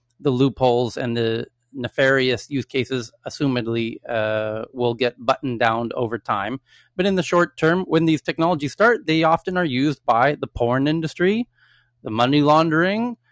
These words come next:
uh, you know, the, a bunch of bad behavior, because the geeks who start these platforms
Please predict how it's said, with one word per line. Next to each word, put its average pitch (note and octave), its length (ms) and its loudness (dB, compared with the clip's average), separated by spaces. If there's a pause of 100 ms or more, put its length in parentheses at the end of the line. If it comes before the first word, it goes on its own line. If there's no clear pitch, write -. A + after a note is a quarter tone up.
(300)
uh, - 60 -18
you - 80 -4
know, B2+ 380 0
the, B2+ 120 -6 (140)
a C#3+ 140 -2
bunch C#3+ 260 2
of B2 140 -4
bad C#3 280 4
behavior, D3 420 0
because D3+ 840 2
the D#3 100 -6
geeks D#3+ 420 -6
who F#3 140 -2
start A#3+ 400 0
these C#3+ 200 -2
platforms C3+ 760 -2